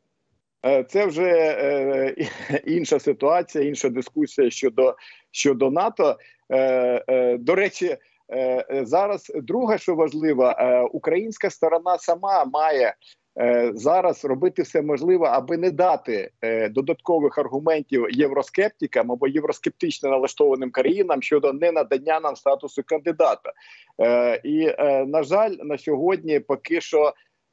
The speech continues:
е, є тут не зовсім позитивна ситуація, тому що, е, давайте скажемо чесно, що від, е, від питання,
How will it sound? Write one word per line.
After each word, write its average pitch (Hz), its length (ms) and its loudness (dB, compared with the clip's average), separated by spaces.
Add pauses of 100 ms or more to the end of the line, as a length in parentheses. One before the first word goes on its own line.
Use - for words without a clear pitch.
е, 123 520 2
є - 120 0
тут 160 300 -4
не 147 140 2
зовсім 151 380 0
позитивна 143 500 0
ситуація, 175 640 0
тому 143 320 -2
що, 147 440 2 (340)
е, 123 160 4 (360)
давайте 160 380 2
скажемо 147 300 -4
чесно, 139 480 -2
що 131 400 0
від, 139 280 -2
е, 135 840 2
від 131 460 -2
питання, 143 720 0